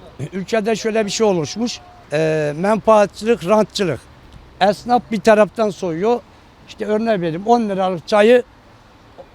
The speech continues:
yirmi beş liraya satıyor. Emekli maaşı on beş, on altı buçuk lira, nasıl içecek o çayı? Ya ülkede denetim denilen bir şey yok. Şu anda ülke, dur,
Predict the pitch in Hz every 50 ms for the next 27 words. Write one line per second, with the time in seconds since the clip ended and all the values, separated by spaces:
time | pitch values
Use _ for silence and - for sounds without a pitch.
0 | - _ - - _ _ _ _ _ _ - 196 220 240 240 240 240 202 226 240
1 | 220 - - - 180 170 151 - - 135 117 - - 117 101 90 - _ _ -
2 | _ - _ _ _ _ _ _ _ _ _ - _ - _ _ _ _ - 147
3 | 170 196 214 226 233 - 226 233 233 240 247 240 - 240 233 233 226 240 247 247
4 | 214 202 220 233 240 226 - 247 220 233 190 - 254 214 190 202 202 233 277 269
5 | - - 240 185 - - 190 208 185 170 196 185 - - 208 214 233 247 - -
6 | - - - - - - - - - - - - - - - - - - - _
7 | - 160 220 240 190 165 175 175 156 - 226 240 233 247 180 147 120 151 151 170
8 | 185 196 - 214 185 170 151 180 190 208 202 175 151 143 139 - - 165 165 180
9 | 180 151 - - - - - - - - - - - - - - - - - -
10 | - - - - - - - - - - - - - - - - - - - -
11 | 247 269 254 226 190 175 196 185 185 226 262 277 254 208 - - 202 196 208 233
12 | - - - _ _ - - - _ _ - - - - - - - - - -
13 | - - - - - - - - - - - _ - _ _ - - - 262 285
14 | 277